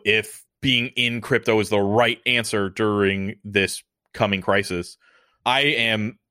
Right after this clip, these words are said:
even if I didn't ha-, own a single piece of cryptocurrency, I would be super interested to see what happens over the next year or two as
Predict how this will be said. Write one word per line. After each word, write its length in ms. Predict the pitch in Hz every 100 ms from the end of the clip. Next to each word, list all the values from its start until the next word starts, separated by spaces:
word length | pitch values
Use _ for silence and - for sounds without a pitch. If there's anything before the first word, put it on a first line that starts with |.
| _
even 220 | 143 175 185
if 120 | 165
I 80 | 156
didn't 180 | 151
ha-, 100 | 135 -
own 160 | 135 120
a 60 |
single 420 | 107 - 143 131
piece 380 | - - 120 -
of 120 | 104
cryptocurrency, 540 | - - 101 101 98 92
I 60 |
would 120 | 95 90
be 80 |
super 400 | 92 - 127 110
interested 460 | 92 98 98 - 85
to 80 | 90
see 180 | 92 90
what 180 | 90
happens 420 | 90 90 82 - - - - -
over 200 | 107 104
the 80 | 101
next 260 | 98 95 101
year 240 | 98 92
or 60 | 87
two 360 | 98 92 87 - _ _ _ -
as 460 | 101 95 90 -